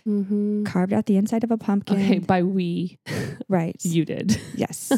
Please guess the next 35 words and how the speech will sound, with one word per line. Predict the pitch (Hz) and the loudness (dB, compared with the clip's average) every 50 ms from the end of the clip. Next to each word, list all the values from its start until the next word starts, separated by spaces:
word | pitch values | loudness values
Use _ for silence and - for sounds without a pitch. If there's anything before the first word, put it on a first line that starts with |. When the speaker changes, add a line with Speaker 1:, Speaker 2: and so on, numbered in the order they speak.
| - | 2
Speaker 2:
but | - 220 190 | 2 2 2
I | 185 185 | 4 4
like | 190 214 - | 2 0 0
to | - - | -4 -8
say | - 262 - 170 170 | -6 -2 0 0 0
we. | 170 - - - 156 - - _ - | 0 -2 -4 -6 -8 -12 -14 _ 0
Speaker 1:
<laughs> | - 214 | 2 2
I | 180 180 170 | 4 4 2
know. | 165 - - - - 185 175 - _ _ _ _ _ _ _ _ _ - | 0 -2 -4 -4 -6 -6 -8 -8 _ _ _ _ _ _ _ _ _ 0
Speaker 2:
You | 214 214 208 | 2 4 4
were | 202 | 4
Speaker 1:
'Cause | |
I'm | 185 202 | 4 4
Speaker 2:
involved. | 214 156 156 160 | 4 4 2 2
Speaker 1:
not | 180 - | 0 -2
crafty | - 175 175 175 - - 160 156 | -4 -4 -4 -4 -6 -6 -6 -4
with | 156 160 - | -4 -4 -6
this | 160 151 165 - - - - - _ - | -8 -10 -10 -12 -16 -20 -20 -14 _ -2
Speaker 2:
You | 226 277 | 0 0
Speaker 1:
type | 311 190 | 2 2
Speaker 2:
could | 359 - | 2 2
Speaker 1:
of | |
Speaker 2:
do | - 214 185 | 4 4 4
Speaker 1:
thing. | 180 180 | 2 2
Speaker 2:
that. | 185 - - | 0 0 0
You | 247 - | 0 2
could | - 277 233 - | 2 2 0 0
have | 226 | 0
Speaker 1:
Uh, | 220 220 214 - - | -2 -2 -2 -4 -6
yeah, | - - | -4 -2
I'm | 190 | -2
not | 185 180 175 - | -2 -2 -2 -4
going | 165 160 156 | -6 -6 -6
to, | - 165 | -6 -4
though. | 170 185 202 220 233 | -2 -2 -2 -2 -4